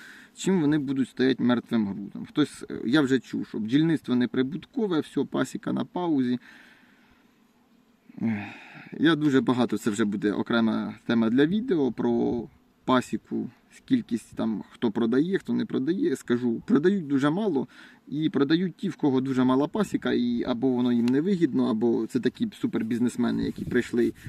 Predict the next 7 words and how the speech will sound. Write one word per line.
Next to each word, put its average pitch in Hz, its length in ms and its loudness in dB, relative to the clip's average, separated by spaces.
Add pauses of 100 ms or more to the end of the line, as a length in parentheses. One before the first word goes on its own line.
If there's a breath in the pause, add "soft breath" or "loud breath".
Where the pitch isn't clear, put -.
(160 loud breath)
одноднівки, 117 640 2
да, 123 260 -2
там, - 240 -12
підсніжники, 104 760 -4
вилупилися, 117 760 2
бджоли 113 340 0
подохли, 120 500 -2